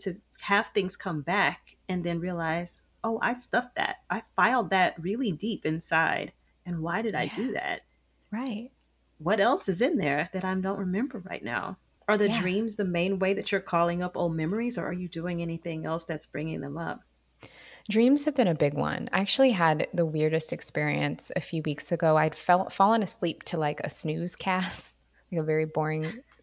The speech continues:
Speaker 2: podcast that's designed to put you to sleep. And it was about the geography of Portland, Oregon. Very random.
Speaker 1: <laughs>
Speaker 2: Definitely put me to sleep. And that night, I had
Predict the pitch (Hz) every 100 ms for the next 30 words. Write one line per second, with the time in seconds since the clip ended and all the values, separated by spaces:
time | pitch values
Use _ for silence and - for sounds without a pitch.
0 | - 165 160 175 170 - 165 160 156 156
1 | 151 - 160 156 151 - 165 156 - -
2 | - - 180 175 165 165 180 208 233 160
3 | 170 156 151 156 170 180 170 185 180 -
4 | - - 180 190 180 185 - 151 147 -
5 | 180 202 - _ _ _ _ 160 156 156
6 | 180 - - - 180 180 - - - _
7 | _ _ - 330 185 214 208 202 196 170
8 | 156 - - 156 - - - - - _
9 | 170 165 160 190 254 - 175 175 190 156
10 | 147 - - - - 160 160 160 160 165
11 | - - - - 170 160 160 156 156